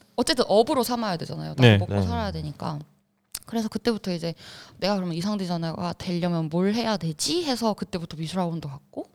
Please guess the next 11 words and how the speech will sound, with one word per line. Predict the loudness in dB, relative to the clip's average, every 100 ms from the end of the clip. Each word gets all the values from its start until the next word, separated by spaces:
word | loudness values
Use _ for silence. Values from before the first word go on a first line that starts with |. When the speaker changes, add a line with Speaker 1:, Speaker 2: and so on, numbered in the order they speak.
| 0
Speaker 2:
네. | 6 6 4
Speaker 1:
아예 | 0 0 0
진학을 | 0 2 4 4 2
그쪽으로 | -2 -6 -6 -4 -6
했고. | -8 _ -16 -16 2
Speaker 2:
네. | 8 8
Speaker 3:
음. | 6 0 2 0 -2 -8 0
Speaker 1:
근데 | 4 4 0 _ _
대학교 | 4 4 4 6 6
가서 | 6 2
배워보니까 | 4 4 4 2 0 2